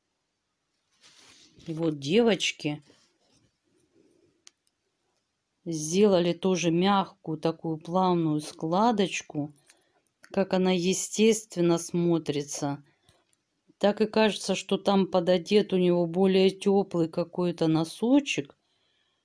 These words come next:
чтоб ножки не мяр-, не мёрзли, а сверху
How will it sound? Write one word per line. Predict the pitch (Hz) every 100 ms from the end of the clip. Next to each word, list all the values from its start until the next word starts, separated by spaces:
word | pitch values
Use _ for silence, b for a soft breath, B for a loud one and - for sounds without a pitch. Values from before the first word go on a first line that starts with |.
| _
чтоб | - - 185 185
ножки | 180 175 - -
не | 170 170 165
мяр-, | 165 147 139 -
не | 170 175
мёрзли, | 175 160 156 165
а | 160 170
сверху | - 202 247 - 202 196